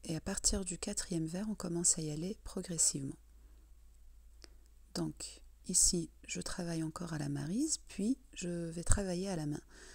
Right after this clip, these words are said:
Donc là, je prends le quatrième verre et c'est là que je commence à y aller à la main et je vais le faire progressivement puisque en fait, ça va pas me prendre quatre verres finalement, ça ne m'aura pris que trois verres et demi. Mais encore une fois, vous faites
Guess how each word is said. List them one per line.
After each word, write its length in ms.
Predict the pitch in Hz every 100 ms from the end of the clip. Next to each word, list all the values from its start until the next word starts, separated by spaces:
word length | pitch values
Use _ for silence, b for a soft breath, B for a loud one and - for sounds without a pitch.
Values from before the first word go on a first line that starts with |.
| B -
Donc 220 | 170 -
là, 240 | 185 240 285
je 140 | 180 185
prends 220 | - 160
le 120 | 151
quatrième 480 | - 226 - 170 156
verre 260 | 156 202 - B B B -
et 80 |
c'est 200 | 175 -
là 100 | 170
que 80 | 196
je 80 | -
commence 380 | 180 170 170 -
à 60 |
y 100 | 156
aller 140 | 156 151
à 100 | 139
la 120 | 135
main 240 | 147 220 269 B B B B -
et 80 | 180
je 100 | 180
vais 80 | 165
le 40 |
faire 360 | - 196 214 -
progressivement 920 | - 214 190 175 - - 151 143 185 277 B B B
puisque 320 | - 160 - 208
en 200 | 220 190
fait, 240 | - 180
ça 140 | -
va 100 | 151
pas 160 | 156 208
me 40 |
prendre 380 | 208 - 170 156
quatre 280 | - - -
verres 220 | 143 139
finalement, 580 | - 156 139 131 160 262 - B B B
ça 160 | - 175
ne 60 |
m'aura 200 | 170 151
pris 220 | 147 - 226
que 140 | -
trois 260 | - - 175
verres 260 | 196 208 -
et 100 | 170
demi. 260 | - 143 - B B B B
Mais 80 | 165
encore 280 | 151 - 165
une 120 | 151
fois, 340 | - - 214 - b b -
vous 60 |
faites 240 | 156 -